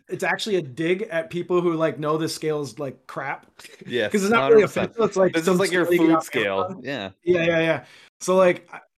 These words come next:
Speaker 1: like, I, I use the term official weight as, like, a joke, i-, which
Speaker 2: Mm-hmm.
Speaker 1: I don't know if most people catch that, but, like, um, but yeah, no, it's, like, weight, fit finish is a big thing 'cause, like, when you handle and touch a lot of rods, you kinda know, like, who's good at what, and then
Speaker 2: Sure.
Speaker 1: fin finish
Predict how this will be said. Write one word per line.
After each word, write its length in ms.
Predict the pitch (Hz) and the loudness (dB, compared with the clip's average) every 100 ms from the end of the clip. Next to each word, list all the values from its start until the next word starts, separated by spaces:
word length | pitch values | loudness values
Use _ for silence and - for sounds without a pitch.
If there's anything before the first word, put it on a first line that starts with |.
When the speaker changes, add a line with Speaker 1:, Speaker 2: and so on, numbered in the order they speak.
| _ - | _ -10
Speaker 1:
like, 340 | 170 160 - _ | -10 -10 -16 _
I, 160 | 156 156 | -14 -4
I 80 | 170 | 0
use 220 | 202 190 | 0 2
the 140 | 196 | 0
term 320 | 180 185 185 | 2 0 2
official 560 | 165 143 170 165 175 165 | 0 -2 -4 2 2 4
weight 240 | 143 170 | 2 0
as, 240 | 143 143 135 | -2 -6 -4
like, 200 | 139 131 | -4 -4
a 60 | |
joke, 460 | 117 120 135 160 - _ - | -8 -6 -6 -6 -12 _ -18
i-, 100 | 156 | -12
which 340 | 147 123 - _ 147 | -6 -8 -8 _ -16
Speaker 2:
Mm-hmm. 160 | 170 | -12
Speaker 1:
I 40 | 127 | -8
don't 140 | 127 | -6
know 80 | 123 | -6
if 40 | 117 - | -10 -12
most 160 | 123 - | -12 -10
people 200 | 117 110 | -10 -10
catch 220 | 113 107 | -12 -10
that, 160 | 113 110 | -10 -8
but, 140 | 127 | -4
like, 300 | 156 - - | -4 -4 -4
um, 400 | 170 156 139 120 _ _ _ | 2 2 2 -2 _ _ _
but 120 | 208 | 4
yeah, 180 | 233 196 | 6 6
no, 220 | 226 202 | 6 6
it's, 80 | 180 | 6
like, 200 | 202 170 | 4 4
weight, 400 | 214 269 277 254 - - _ | 4 4 2 -6 -18 -20 _
fit 220 | 302 233 | -4 2
finish 280 | 233 240 226 | 4 4 2
is 100 | 208 | 2
a 40 | |
big 160 | 214 196 | 2 2
thing 200 | 220 214 | 0 2
'cause, 100 | 190 | 2
like, 180 | 190 190 | 2 2
when 100 | 214 | 0
you 80 | |
handle 440 | 196 185 190 180 175 | 2 2 2 2 2
and 140 | 160 | 0
touch 180 | 170 165 | -4 -6
a 60 | 151 | -6
lot 160 | 151 | -4
of 60 | 139 | -4
rods, 220 | 127 135 | -6 -6
you 60 | 135 | -10
kinda 200 | 147 123 | -8 -8
know, 260 | 123 123 | -8 -10
like, 240 | 123 117 117 | -8 -10 -12
who's 320 | 123 127 120 | -8 -6 -4
good 180 | 117 120 | -4 -4
at 120 | 117 | -6
what, 300 | 113 117 117 | -8 -10 -10
and 100 | 120 | -10
then 260 | 117 113 107 - 123 | -8 -8 -10 -14 -10
Speaker 2:
Sure. 160 | 113 | 0
Speaker 1:
fin 140 | 233 240 | 2 4
finish 200 | 214 | 4